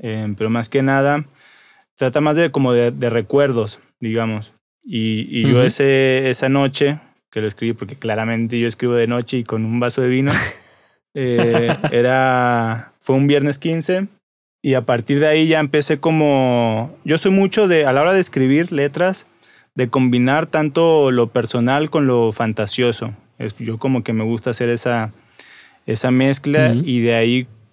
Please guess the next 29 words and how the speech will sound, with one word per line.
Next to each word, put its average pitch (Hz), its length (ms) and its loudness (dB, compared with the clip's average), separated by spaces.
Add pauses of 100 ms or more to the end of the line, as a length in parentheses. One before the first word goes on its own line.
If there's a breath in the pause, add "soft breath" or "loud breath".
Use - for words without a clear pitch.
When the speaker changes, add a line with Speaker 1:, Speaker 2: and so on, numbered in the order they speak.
(140)
Speaker 1:
que 147 100 0
me 127 120 2
guste 123 340 0
la 120 160 0
poesía, 127 460 0
pues. 127 340 -2 (260)
Siempre 127 360 0
trato 139 360 2
de 131 140 4
darle 131 1000 2
ese 123 160 -4
toque 139 280 0
personal, 131 720 0 (280)
pero 123 300 2
no 123 200 0
siendo 135 480 0
tan, 113 480 0
tan 110 200 -2
literal, 110 600 -2 (220)
quizá. 101 420 -8 (580 soft breath)
Como 104 340 -8
jugando 117 420 -2
un 117 60 -4
poco 123 220 -4
con 123 160 -2
las 113 100 0
descripciones 123 1000 -2
y 113 120 -4
con, 101 760 -6